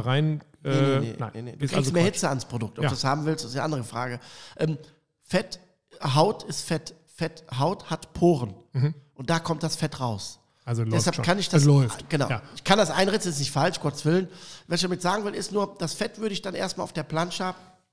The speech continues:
Speaker 2: ein bisschen ausbacken.
Speaker 1: Also
Speaker 2: Das
Speaker 1: das
Speaker 2: abgeschnittene,
Speaker 1: abgeschnittene.
Speaker 2: das abgeschnittene,
Speaker 1: Das
Speaker 2: genau.
Speaker 1: andere liegt noch daneben jetzt
Speaker 2: Genau,
Speaker 1: gerade.
Speaker 2: dass,
Speaker 1: Ja.
Speaker 2: dass, dass, dass die Plancha schon mal schön mit dem Fett gesättigt ist. So.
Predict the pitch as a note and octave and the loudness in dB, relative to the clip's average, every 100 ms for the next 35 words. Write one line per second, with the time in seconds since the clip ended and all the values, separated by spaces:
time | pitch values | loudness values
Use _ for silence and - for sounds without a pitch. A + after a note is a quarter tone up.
0 | _ _ _ _ D3+ D#3+ D#3 - - - | _ _ _ _ -10 -6 -4 -2 -4 -6
1 | G3 B2+ - _ _ - - D3+ D3+ D3 | -10 -10 -18 _ _ -20 -2 4 4 6
2 | E3+ G#3 D3+ G3 D3+ B2+ B2 - - - | 4 4 2 2 0 -2 -2 -2 -6 -8
3 | A3 - D#3 E3 D#3+ E3+ E3 C3+ C3+ B2+ | -6 -4 4 6 6 4 2 4 4 4
4 | A2+ A2 F#3 D#3 A#2 A#2 - F#3 A#2 F#3 | 0 -4 -2 0 -2 -6 -2 -2 0 -6
5 | - F#3+ F3 - F3+ - - E3 - E3+ | -6 -8 -10 -8 -8 -8 -8 -8 -8 -10
6 | - E3 F#3 F3+ E3 D#3+ - D#3+ D#3+ D3 | -6 -4 -2 -4 -4 -4 -4 -4 -6 -10
7 | - D#3 - C#3 C3 - - F#2+ - - | -8 -8 -6 -8 -8 -8 -14 -12 -12 -10
8 | - | -12